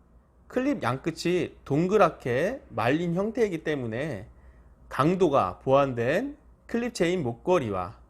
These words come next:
클립 체인 팔찌가 되었습니다. 튼튼하니 편안하게 착용하셔도 되세요. 오늘은 순금 목걸이와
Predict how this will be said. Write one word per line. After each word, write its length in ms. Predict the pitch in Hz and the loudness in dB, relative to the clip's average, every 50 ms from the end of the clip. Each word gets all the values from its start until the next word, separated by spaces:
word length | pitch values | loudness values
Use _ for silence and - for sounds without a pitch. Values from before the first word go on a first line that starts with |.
| - - - _ _ - - - - - - | -20 -20 -20 _ _ -20 -20 -20 -20 -16 -4
클립 240 | - - 202 208 202 | 2 2 4 4 2
체인 420 | - 160 127 127 139 170 202 - | 0 0 0 0 0 -2 -4 -4
팔찌가 400 | - - 202 202 202 208 190 185 | -2 0 0 2 2 2 2 2
되었습니다. 640 | 147 120 113 117 - - 110 101 101 92 92 - - - - - - - - - - - - - - - - - - - - - - - - - - - - - | 2 2 -2 -2 -4 -6 -8 -8 -8 -10 -10 -12 -12 -14 -16 -16 -16 -18 -18 -18 -18 -20 -20 -20 -20 -20 -20 -18 -18 -18 -16 -16 -16 -16 -16 -18 -18 -20 -10 -4
튼튼하니 680 | - 233 247 254 302 262 247 220 196 180 180 190 185 | -2 0 4 4 6 6 6 6 6 4 2 0 -2
편안하게 600 | - - 247 254 302 294 277 262 233 190 160 151 | -2 -2 0 2 2 2 2 2 0 0 0 0
착용하셔도 680 | 151 - 190 175 185 180 165 147 131 - 127 113 135 147 | 0 -2 -4 -2 -2 0 0 0 0 -2 -4 -2 -2 -2
되세요. 600 | 143 120 104 - 110 98 92 92 95 113 - - - - - - - - - - - - - - - - - - - - - - - - - - - - - - - - - - - - - - - | -2 -4 -4 -4 -6 -6 -6 -8 -12 -12 -16 -18 -18 -18 -18 -18 -20 -20 -20 -20 -18 -16 -16 -16 -16 -16 -16 -16 -16 -16 -18 -18 -18 -16 -16 -16 -16 -16 -16 -16 -14 -14 -14 -14 -16 -16 -14 -4 2
오늘은 600 | 151 160 190 214 220 226 220 220 220 214 214 214 | 6 6 8 8 10 10 10 10 8 6 2 0
순금 320 | 214 247 247 240 233 175 | -2 -4 -2 -2 0 0
목걸이와 840 | 143 147 147 - 185 185 175 165 160 156 151 151 151 151 151 160 | 0 0 0 0 0 2 2 4 4 6 6 6 6 4 2 -2